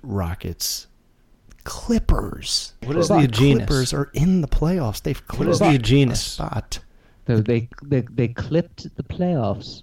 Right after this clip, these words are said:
Speaker 1: They lost their best player. It's crazy.
Speaker 2: So it's Antonio
Speaker 1: Um,
Speaker 2: Sante.
Speaker 3: Yeah, he went to, uh,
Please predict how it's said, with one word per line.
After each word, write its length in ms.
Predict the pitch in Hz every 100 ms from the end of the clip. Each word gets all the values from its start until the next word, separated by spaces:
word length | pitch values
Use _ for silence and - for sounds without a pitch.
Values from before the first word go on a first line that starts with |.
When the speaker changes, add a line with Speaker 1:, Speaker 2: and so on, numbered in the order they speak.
| _ -
Speaker 1:
They 120 | 143
lost 420 | - - 175 -
their 100 | 147
best 380 | 117 143 139 -
player. 320 | 127 143 110
It's 140 | 98 -
crazy. 580 | - 120 131 117 107 - -
Speaker 2:
So 140 | -
it's 140 | 143
Antonio 280 | 151 156 117
Speaker 1:
Um, 320 | 107 101 95
Speaker 2:
Sante. 380 | 92 98 - 95 92 - -
Speaker 3:
Yeah, 220 | 123 139 110
he 60 |
went 240 | 110 117 117
to, 220 | 120 110
uh, 280 | 107 101